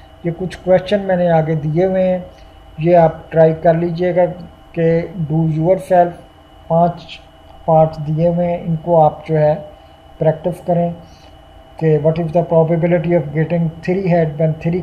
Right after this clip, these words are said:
coins are tossed। three कॉइन्स को toss करेंगे तो eight outcomes बनेंगी, वो पीछे आपने बनाई हुई हैं। उनमें वो case लेने हैं जिनमें three head आ रहे हों, तो वो आपके पास जो है,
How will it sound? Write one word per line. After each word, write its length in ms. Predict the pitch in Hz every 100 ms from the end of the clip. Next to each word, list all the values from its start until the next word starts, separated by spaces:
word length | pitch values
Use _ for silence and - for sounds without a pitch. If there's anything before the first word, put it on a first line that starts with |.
| 180
coins 220 | 170 160
are 180 | 165 160
tossed। 340 | 160 151 151 - -
three 200 | 165 175
कॉइन्स 320 | 170 170 165
को 120 | 160 165
toss 340 | 165 160 160
करेंगे 340 | 165 160 160 160
तो 180 | 160 160
eight 320 | 160 170 175
outcomes 420 | 165 165 170 156
बनेंगी, 420 | 156 156 160 156
वो 160 | 151 151
पीछे 340 | 156 156 170
आपने 280 | 165 160 170
बनाई 340 | 156 151 151
हुई 240 | 156 156 151
हैं। 140 | 151 - - - - - -
उनमें 260 | 170 170 175
वो 220 | 151 185
case 360 | 185 175 170 165
लेने 220 | 165 165
हैं 140 | 165
जिनमें 380 | 156 160 160 156
three 280 | - 175 190
head 240 | 170 156
आ 140 | 156 147
रहे 220 | 151 151
हों, 200 | 147 143 - - - - - - - - -
तो 400 | 165 156 156 147 151 - -
वो 300 | 170 156 175
आपके 320 | 175 160 -
पास 360 | 160 156 156 -
जो 100 | 160
है, 300 | 156 156 190